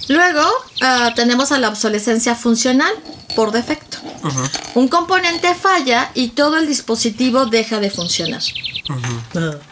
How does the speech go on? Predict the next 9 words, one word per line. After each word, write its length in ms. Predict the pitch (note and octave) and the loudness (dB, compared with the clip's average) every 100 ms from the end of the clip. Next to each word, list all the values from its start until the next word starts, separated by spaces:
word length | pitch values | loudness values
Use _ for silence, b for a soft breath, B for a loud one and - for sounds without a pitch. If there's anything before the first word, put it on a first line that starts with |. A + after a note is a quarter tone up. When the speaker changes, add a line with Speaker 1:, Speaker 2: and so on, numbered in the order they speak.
| - - | -20 -6
Speaker 1:
qué 60 | |
feo. 580 | - G#3+ F#3 F3+ E3+ F3+ | -2 0 2 2 2 0
Speaker 2:
<laughs> 920 | F3+ E3+ F#3 E3+ F3 E3 F3 - - | -2 -4 -6 -10 -10 -10 -10 -12 -14
Speaker 1:
Y 80 | - | -8
sí. 220 | D#3+ A#3 - - - B B B B | -6 -6 -10 -20 -20 B B B B
La 160 | C4 C4+ | 2 2
obsolescencia 720 | C4 C#4+ D4 F#4 F#4 G4+ F#4+ | 2 2 2 0 0 0 2
por 220 | C4 - | 0 0
incompatibilidad. 1120 | C4+ E4+ F4 C#4+ C4+ A#3+ A#3 A#3+ B3 C4 D#4 | -6 -6 0 0 2 0 0 0 0 2 0